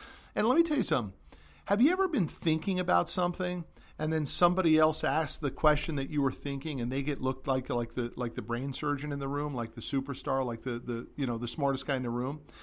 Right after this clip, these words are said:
And you're like, "Damn, I had that question in my head, but I just didn't ask it." I've learned to start to ask those questions. The questions that I think may be too simple or not smart enough or not educated enough,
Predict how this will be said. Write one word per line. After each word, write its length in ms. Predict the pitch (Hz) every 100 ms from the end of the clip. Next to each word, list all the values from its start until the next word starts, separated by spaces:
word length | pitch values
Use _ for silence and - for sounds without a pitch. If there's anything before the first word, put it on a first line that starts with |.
| - -
And 100 | 196
you're 120 | 220
like, 200 | 220 -
"Damn, 220 | 269 226
I 80 | 233
had 200 | 247 170
that 180 | 123 -
question 340 | 127 - 123
in 60 | 113
my 100 | 104
head, 220 | 131 156
but 100 | 185
I 80 | 185
just 220 | 190 -
didn't 160 | 202
ask 340 | 202 220 196 -
it." 140 | 80 - - - - - - -
I've 240 | 180 240
learned 640 | 208 196 220 214 147 135 - - -
to 120 | - 165
start 460 | - - 160 170
to 160 | - -
ask 400 | 147 147 - -
those 260 | 123 120
questions. 640 | - - 120 113 - 107 -
The 140 | 139
questions 600 | - - 233 - 233 196
that 100 | 143
I 180 | 131 165
think 300 | 165 175 151
may 160 | 143 147
be 120 | 143
too 220 | - 156
simple 640 | 147 - 143 135 147 139 135 - - -
or 100 | 123
not 240 | 135 147
smart 380 | - 135 131 139
enough 480 | 135 131 127 127 - - - -
or 120 | 135
not 180 | 135 156
educated 640 | 143 143 143 160 156 147 143
enough, 460 | 135 135 135 -